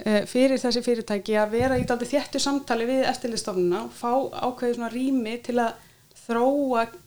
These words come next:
gervigreind á réttan og ábyrgan hátt. Um, við erum að leita lausnir sem hafa mikið samfélagslegt gildi til hægðarauka fyrir heilbrigðisþjónustuna, um, til að einfalda líf allra, en eins og ég segi,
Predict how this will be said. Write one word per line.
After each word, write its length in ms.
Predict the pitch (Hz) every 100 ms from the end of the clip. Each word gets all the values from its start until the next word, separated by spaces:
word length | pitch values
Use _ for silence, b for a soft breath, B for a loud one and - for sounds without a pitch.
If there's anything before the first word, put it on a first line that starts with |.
| -
gervigreind 580 | 247 220 - 196 226 -
á 120 | 226 254 - 226
réttan 460 | 254 285 - 269 254
og 60 | 254 262
ábyrgan 220 | - 175
hátt. 340 | 190 - - - b b b b b -
Um, 300 | 208 202 185
við 60 |
erum 140 | 220 226
að 40 | 240
leita 220 | 240 240
lausnir 260 | 240 240 220
sem 120 | 226
hafa 160 | 220
mikið 260 | 226 247 233
samfélagslegt 600 | 254 262 269 254 262 -
gildi 420 | 269 254 - 269 - B B B -
til 120 | 208
hægðarauka 540 | 214 262 254 247 247 220
fyrir 140 | 214
heilbrigðisþjónustuna, 800 | 262 262 254 254 240 - 240 233 - b b b b b -
um, 220 | 208 190
til 100 | 208
að 60 | 208
einfalda 280 | 240 247 240
líf 260 | 247 269 269
allra, 400 | 254 269 269 247 - -
en 240 | 226 247 -
eins 160 | 214
og 60 | 226
ég 20 |
segi, 300 | 226 226 226